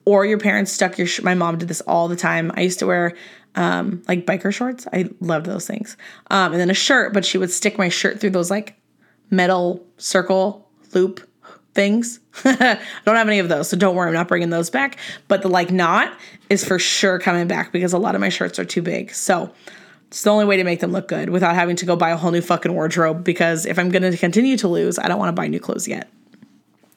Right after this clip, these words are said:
<laughs> But I really just, like, I wanted to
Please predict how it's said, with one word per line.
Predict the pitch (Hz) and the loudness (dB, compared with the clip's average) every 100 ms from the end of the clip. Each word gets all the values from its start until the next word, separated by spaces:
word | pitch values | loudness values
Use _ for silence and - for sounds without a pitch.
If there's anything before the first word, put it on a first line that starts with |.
| - - | -20 -4
<laughs> | - 226 233 226 220 196 190 - - - - - | 0 2 2 2 0 0 -2 -6 -10 -8 -10 -4
But | 170 202 175 - - - - _ - | 2 4 2 -2 -18 -20 -20 _ 0
I | |
really | 240 269 311 | 2 2 2
just, | 254 277 262 | 0 0 2
like, | 208 180 - - _ _ - | 2 0 -8 -18 _ _ -2
I | 208 233 254 | 2 4 2
wanted | 233 226 226 | 2 2 2
to | 208 - 202 202 202 202 202 196 202 196 | 0 -2 2 4 4 4 4 2 2 -2